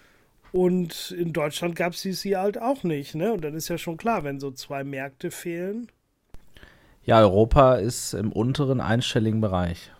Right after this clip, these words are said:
Speaker 2: was die
Speaker 1: Aber
Speaker 2: Nutzerzahlen
Speaker 1: letztendlich
Speaker 2: angeht.
Speaker 1: muss ich sagen,
Speaker 2: Krass.
Speaker 1: ich find zwanzig Prozent sogar noch recht viel für P C. Ich sag mal, wenn an einem Spiel zwanzig Prozent des Umsatzes fehlen,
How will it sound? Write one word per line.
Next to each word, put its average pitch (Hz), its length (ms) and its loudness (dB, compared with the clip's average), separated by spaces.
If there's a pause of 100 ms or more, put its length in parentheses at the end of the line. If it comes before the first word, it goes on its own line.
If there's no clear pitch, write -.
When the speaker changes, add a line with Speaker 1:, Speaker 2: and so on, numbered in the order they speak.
Speaker 2:
was - 180 -8
die - 120 -6
Speaker 1:
Aber 87 60 -2
Speaker 2:
Nutzerzahlen 165 320 0
Speaker 1:
letztendlich 185 540 2
Speaker 2:
angeht. 196 80 0
Speaker 1:
muss 190 160 2
ich 185 180 0
sagen, 175 500 4 (400)
Speaker 2:
Krass. - 160 -2
Speaker 1:
ich - 80 -6
find 196 180 8
zwanzig 190 460 0
Prozent 185 440 2
sogar 170 200 2
noch 160 200 -4
recht 143 200 -8
viel 208 420 2
für 143 200 -8
P 135 240 -10
C. 139 420 -6 (460)
Ich 143 180 -8
sag 175 140 0
mal, 170 200 0
wenn 170 220 -2
an 156 240 -10
einem 156 520 -4
Spiel 165 680 2 (760)
zwanzig 220 560 0
Prozent 180 920 -2 (180)
des 139 160 -10
Umsatzes 214 680 2
fehlen, 139 580 -4